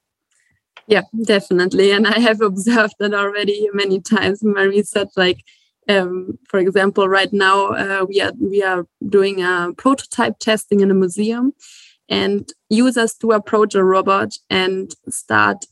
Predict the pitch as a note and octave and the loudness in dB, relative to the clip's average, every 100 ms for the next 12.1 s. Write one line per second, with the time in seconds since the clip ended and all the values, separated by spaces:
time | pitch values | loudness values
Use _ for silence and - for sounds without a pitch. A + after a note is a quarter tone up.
0 | - A3 G3 G3+ G3 G3+ G#3+ G#3+ G#3 G3+ | -2 -2 -2 -2 0 2 0 -2 -6 -6
1 | - - G3 G3 G3 G3 - G3+ A3+ A#3 | -6 -4 -2 -2 -4 -8 -6 0 0 2
2 | G#3+ G3+ G3 F#3+ F3+ F3+ - _ _ - | 0 0 -2 -2 -2 -4 -12 _ _ -6
3 | G#3+ F#3+ F#3+ - F#3 F#3+ F#3+ G3 - F#3+ | 0 0 0 -8 -2 2 2 0 -4 -4
4 | F3+ - F3+ F3 E3+ E3+ - - F3 F3 | -2 -2 -2 -2 -4 -4 -6 -4 -2 -2
5 | - - F3+ E3 - F#3+ F#3+ A2+ F#3 A#3 | -4 -4 -2 -2 2 2 2 -2 0 -2
6 | - F3 F3+ F#3+ - - _ G3 G3+ F#3 | -2 -6 -4 -8 -10 -16 _ 0 0 0
7 | F#3 E3 D#3+ - E3+ - E3 - F#3+ F3 | -4 -4 -4 -8 -10 -10 -12 -6 -6 -2
8 | F#3+ F3+ F#3+ - G#3+ - G3+ F#3 F#3 E3 | -2 0 0 0 0 0 0 2 0 0
9 | E3+ D3+ B2+ _ - - D#4 - G3+ G#3 | 0 0 -2 _ -18 -14 -10 -4 0 2
10 | G3+ G#3 A3+ G3+ G#3 A3 G#3+ F3+ F#3+ F#3 | 2 2 2 2 2 2 2 0 -2 -2
11 | F#3 F#3 G#3 C#4 - _ C4+ - G3+ G3 | -4 -2 -2 -2 -8 _ -20 -2 0 0
12 | G3+ | -2